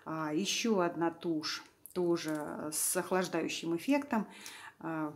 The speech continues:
<laughs> вот видите, у меня какой крючок уже в этой кисточке. Это я, э, это я честно скажу, это я вот эту кисточку пыталась вот сюда, а, затолкнуть, но у меня ничего не получилось, поэтому,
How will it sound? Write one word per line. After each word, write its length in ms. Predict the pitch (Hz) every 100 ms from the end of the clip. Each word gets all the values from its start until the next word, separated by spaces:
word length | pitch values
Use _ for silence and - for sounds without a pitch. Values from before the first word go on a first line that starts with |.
| -
<laughs> 140 | - -
вот 380 | 214 247 262
видите, 300 | 233 294 226
у 40 | 196
меня 140 | 185
какой 340 | 175 175 175 160
крючок 480 | 175 180 175 156
уже 280 | 156 147 151 151 - - -
в 120 | 160
этой 240 | 170 170
кисточке. 800 | 170 226 240 - 202 - - 160
Это 320 | 160 - 185 214
я, 180 | 208
э, 220 | 196 202 202
это 300 | - 220 220
я 180 | 208
честно 400 | 214 - 190 -
скажу, 360 | 165 - 190 247
это 220 | 240 -
я 160 | 175 170
вот 160 | 170
эту 160 | 175 175
кисточку 520 | - 254 - - -
пыталась 420 | - 175 196 185 -
вот 140 | 175
сюда, 340 | - 180 160 - - - - - -
а, 280 | 160 156 156
затолкнуть, 680 | 165 165 170 170 240 254 180
но 80 |
у 40 | 175
меня 160 | 190
ничего 260 | 190 185 180
не 60 | 175
получилось, 680 | 180 180 180 - 254 196 -
поэтому, 720 | 170 175 175 170 165 156 156